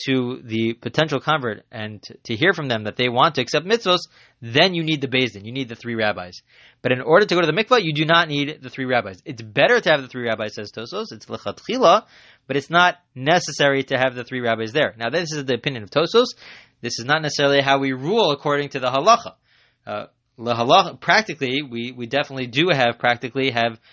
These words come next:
uh, three rabbis who are there. We try to if it's a woman. So we, we are very care-, we try to be very, very careful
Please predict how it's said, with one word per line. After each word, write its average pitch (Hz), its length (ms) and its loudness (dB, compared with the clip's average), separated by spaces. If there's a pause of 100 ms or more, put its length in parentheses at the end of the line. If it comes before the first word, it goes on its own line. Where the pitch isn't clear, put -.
(320)
uh, 110 100 -6
three 139 300 -4
rabbis 123 560 2
who 95 120 -16
are 92 120 -16
there. 214 320 0
We 120 160 -16
try 113 200 -6
to 107 220 -4 (300)
if 104 120 -14
it's - 140 -14
a 107 40 -6
woman. 151 360 0
So 120 180 -2
we, 110 260 -2
we 110 200 -6
are 101 100 -4
very 110 200 0
care-, 147 320 0
we 110 140 -8
try 127 160 0
to 117 60 0
be 110 80 -6
very, 113 180 -2
very 98 200 -8
careful 147 500 0